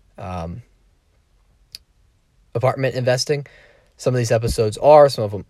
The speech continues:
aren't. Uh, but this one is going to be. Um, and it's just kind of a basic thing that sometimes may get overlooked, but I think it's important to kinda know who are,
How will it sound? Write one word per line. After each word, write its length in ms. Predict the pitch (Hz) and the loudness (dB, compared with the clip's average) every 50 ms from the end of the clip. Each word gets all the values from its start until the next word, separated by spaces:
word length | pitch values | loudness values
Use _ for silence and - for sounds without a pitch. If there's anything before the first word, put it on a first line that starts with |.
| _ - | _ -4
aren't. 400 | 117 120 120 117 117 - - - _ _ _ _ _ - | -2 0 0 -2 -4 -8 -18 -20 _ _ _ _ _ -14
Uh, 160 | 92 90 87 | -12 -12 -12
but 100 | 85 107 | -10 -8
this 180 | 113 117 - | -8 -8 -8
one 160 | - 113 92 - _ _ _ | -8 -10 -10 -10 _ _ _
is 340 | 104 104 104 104 107 107 110 | -8 -6 -4 -4 -6 -8 -8
going 320 | - - 104 107 110 113 | -8 -6 -6 -4 -6 -6
to 100 | 117 127 | -8 -10
be. 240 | 123 135 143 156 170 - - - - _ - | -8 -6 -6 -8 -8 -10 -16 -20 -20 _ -16
Um, 460 | - 101 101 101 98 95 92 87 85 - _ _ _ _ _ _ _ _ | -12 -10 -8 -8 -8 -8 -10 -14 -16 -18 _ _ _ _ _ _ _ _
and 120 | - 160 170 | 2 2 2
it's 100 | 175 - | 2 0
just 140 | 214 175 | -4 0
kind 180 | - 208 196 190 | 2 2 4 4
of 80 | 170 156 | 4 2
a 80 | 131 | 0
basic 540 | 123 - - 131 143 139 - - 139 120 - | 0 0 0 2 2 0 -2 -4 -4 -6 -6
thing 400 | - - 127 127 135 135 135 127 | -6 -4 -4 -4 -2 -4 -4 -2
that 300 | 123 113 - - - - _ _ _ _ _ _ _ - _ _ _ _ _ _ _ _ _ _ _ _ _ _ _ _ - | -2 -2 -2 -4 -10 -20 _ _ _ _ _ _ _ -20 _ _ _ _ _ _ _ _ _ _ _ _ _ _ _ _ -10
sometimes 320 | - - 127 127 120 117 | -6 -4 -2 -2 0 0
may 100 | 123 120 | 0 0
get 140 | 113 117 113 | 0 0 0
overlooked, 580 | 117 110 104 104 98 107 123 135 - - - - - | 0 0 -2 -2 -2 -2 -4 -4 -6 -12 -20 -14 -10
but 80 | - | -8
I 40 | 101 | -6
think 120 | 98 117 110 | -4 -4 -6
it's 100 | 107 - | -8 -10
important 360 | 101 - - 113 110 107 104 | -12 -8 -4 -4 -4 -4 -6
to 60 | - | -8
kinda 220 | - 110 104 98 | -8 -8 -8 -8
know 240 | 98 98 101 104 104 | -6 -6 -6 -6 -6
who 240 | 101 117 131 143 139 | -6 -6 -4 -4 -4
are, 160 | 135 131 123 | -4 -4 -6